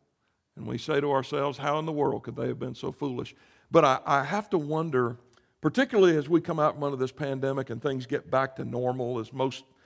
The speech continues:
people suspect they will be, if not this summer, then, then later this fall. If those individuals living in that world could come forward two thousand years, what would they see?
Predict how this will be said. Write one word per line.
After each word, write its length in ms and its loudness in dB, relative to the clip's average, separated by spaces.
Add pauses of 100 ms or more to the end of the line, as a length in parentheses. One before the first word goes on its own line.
(200)
people 280 -2
suspect 500 -6
they 120 -2
will 260 -2
be, 360 -2
if 140 -4
not 240 -8
this 140 -8
summer, 340 -6
then, 320 -8
then 160 -6
later 260 -4
this 180 -10
fall. 500 -12 (1500)
If 240 2
those 500 4
individuals 720 -4
living 360 -4
in 140 -8
that 200 -10
world 380 -12
could 180 -16
come 360 -8
forward 580 -4 (1500)
two 140 -4
thousand 500 -4
years, 280 -12 (1160)
what 200 2
would 180 0
they 200 0
see? 420 -14